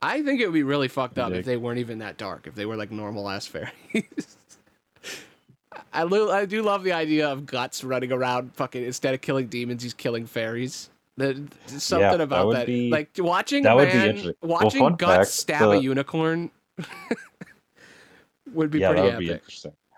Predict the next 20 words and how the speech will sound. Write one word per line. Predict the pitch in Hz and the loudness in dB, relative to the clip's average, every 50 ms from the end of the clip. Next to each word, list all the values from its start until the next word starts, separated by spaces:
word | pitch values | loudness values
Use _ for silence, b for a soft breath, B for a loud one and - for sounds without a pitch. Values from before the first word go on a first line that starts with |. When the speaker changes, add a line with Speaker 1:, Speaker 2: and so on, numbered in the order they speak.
| b b b b | b b b b
Speaker 2:
Fun | - 110 123 143 139 | -2 0 0 0 0
fact, | - - 92 87 87 87 - - 95 | 0 -2 -2 -2 -2 -4 -6 -12 -18
did | - - 98 98 | -12 -10 -10 -8
you | 101 | -6
know | 113 120 131 143 | -4 -2 -2 -4
that | 127 | -2
the | - 107 85 73 | -4 -6 -4 -2
elves | 98 95 101 104 104 98 - | 0 0 2 2 0 -2 -4
and | 104 98 | -6 -6
the | 92 | -4
dwarves | 82 - 85 87 87 90 82 - | -2 -2 0 2 2 0 0 -2
and | 92 90 | -6 -4
Berserk | 82 85 78 78 80 87 85 - | -4 -4 0 2 2 2 2 2
are | 87 82 82 | -2 0 2
actually | 82 82 - - - 90 82 | 0 0 0 0 -2 -4 -2
just | 78 85 - - | -4 -8 -12 -4
different | - 87 - - 85 - | -4 -2 -2 -2 -6 -2
types | - 85 82 - - | 0 0 0 -2 -4
of | - | -4
fairies? | _ 87 80 78 80 90 92 95 98 - - | _ 0 0 2 2 0 0 -2 -4 -8 -14